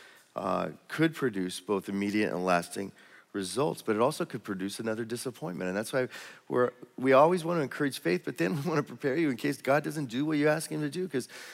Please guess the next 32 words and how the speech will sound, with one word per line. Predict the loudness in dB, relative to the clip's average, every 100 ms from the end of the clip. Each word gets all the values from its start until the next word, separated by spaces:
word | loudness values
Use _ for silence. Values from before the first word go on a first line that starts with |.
| -10 -2
'cause | 6
that | 6 8
happens. | 2 2 0 0 -6 -2
And | 0 0 4
then | 6 6
it | 4
takes | 0 0
even | 0 2 2
more | 2 4 6 6
faith | 6 6 6 4 -2 -16 -20 -20 -20 -20 -20 _ 8
after | 10 10 6
he | 0
disappoints | 0 0 -2 -2 0 0 0 -4
you | -2 -2 -6 -14 _ _ _ _ _ _ _ _ _ _ _ _
to | -18
follow | -2 0 2
after | 2 0 -4 -10
him. | -6
But | -6 -4
you | -4
know | -4
what? | -2 -4 -6 -8
We | -4
don't | -2
let | -2
that | -4 -6
stop | -4 -4 -4
us, | -8 -8
because | -10 -4 -4 -4
we've | -6 -6
also | -6 -8
seen | -8 -8